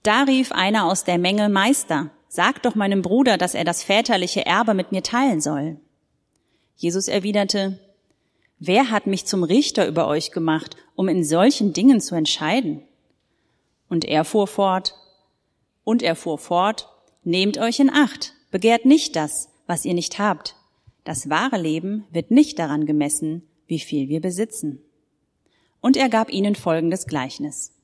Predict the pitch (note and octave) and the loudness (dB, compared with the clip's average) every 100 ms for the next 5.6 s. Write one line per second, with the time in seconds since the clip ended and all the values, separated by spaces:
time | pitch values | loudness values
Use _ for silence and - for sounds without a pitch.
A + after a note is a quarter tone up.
0 | _ _ _ _ _ _ _ - G#3 G#3 | _ _ _ _ _ _ _ -2 0 4
1 | D#4 B3+ G#3 F3 D#3+ D#3+ F#3 G#3+ D#3+ D#3+ | 4 4 0 0 0 0 0 0 -2 0
2 | F3 - F3 E3 D#3+ G#3+ C#4 - E3 G3 | -2 -2 -4 -2 0 2 2 0 -2 -2
3 | A3 E3 C#3+ G#3 - G3 F#3 F3+ _ _ | -2 -4 -4 -4 -4 -4 -4 -8 _ _
4 | _ D#3+ D#3 E3 G3+ - G3 D3+ C#3+ D3+ | _ -8 -2 -2 -2 -4 -4 -4 -6 -8
5 | - C3 - - C#3+ | -12 -14 -14 -12 -12